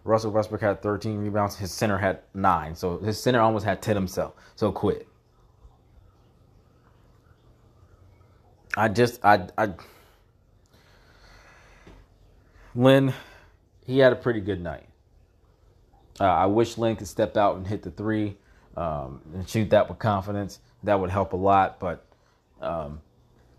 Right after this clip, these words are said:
look, he was where he was supposed to be in spots when he was supposed to be there.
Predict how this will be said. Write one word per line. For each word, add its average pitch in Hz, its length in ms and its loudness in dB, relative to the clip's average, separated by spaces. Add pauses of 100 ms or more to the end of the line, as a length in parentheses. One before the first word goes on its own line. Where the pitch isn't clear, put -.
(1120)
look, 90 240 -6
he 123 80 0
was 131 160 0
where 123 160 2
he 117 140 -2
was 110 100 -4
supposed 110 320 0
to 101 80 -6
be 101 220 0
in 95 100 -2
spots 98 480 2
when 95 140 -8
he 101 60 -6
was 95 80 -8
supposed 95 240 -8
to 87 60 -16
be 95 180 -6
there. 90 260 -4